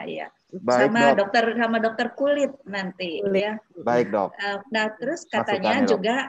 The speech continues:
Speaker 1: eh, makannya mesti yang rendah gula. Apa Bapak sering makan gula yang manis-manis gitu, itu juga bikin giginya lebih mudah keropos.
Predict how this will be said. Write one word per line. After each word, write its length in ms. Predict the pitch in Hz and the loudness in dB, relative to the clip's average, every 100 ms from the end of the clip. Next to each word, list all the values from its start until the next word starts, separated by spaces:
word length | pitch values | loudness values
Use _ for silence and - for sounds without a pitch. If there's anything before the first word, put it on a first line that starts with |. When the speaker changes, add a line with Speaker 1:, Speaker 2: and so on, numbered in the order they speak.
| - | -8
Speaker 1:
eh, 160 | 214 220 | -8 -6
makannya 800 | 220 226 - 220 190 160 180 202 269 | -6 -10 -8 -6 -6 -6 -6 -4 -2
mesti 300 | 262 233 - 269 | -2 -4 -4 -4
yang 160 | 262 240 | -4 -6
rendah 320 | 226 214 254 | -6 -6 -6
gula. 500 | 196 226 233 233 - | -2 -2 0 -2 -4
Apa 160 | 185 220 | -6 -4
Bapak 260 | 185 185 | -4 -6
sering 380 | 247 262 220 208 | -8 -6 -6 -6
makan 340 | 196 202 202 | -10 -10 -10
gula 460 | 196 190 175 170 190 208 | -8 -6 -2 -2 -2 -6
yang 180 | 196 | -8
manis-manis 800 | 185 180 - 226 180 185 214 226 | -8 -10 -10 -10 -10 -8 -8 -8
gitu, 160 | - - | -12 -10
itu 240 | 220 220 269 | -10 -8 -8
juga 220 | 233 190 | -6 -6
bikin 340 | 180 - 220 | -8 -8 -6
giginya 600 | 226 202 180 175 208 254 - | -6 -6 -10 -8 -8 -8 -10
lebih 420 | 185 185 208 233 - | -12 -6 -2 -2 -4
mudah 340 | 196 190 190 | -12 -10 -12
keropos. 800 | - 190 175 170 175 165 160 - | -12 -12 -12 -14 -12 -12 -12 -18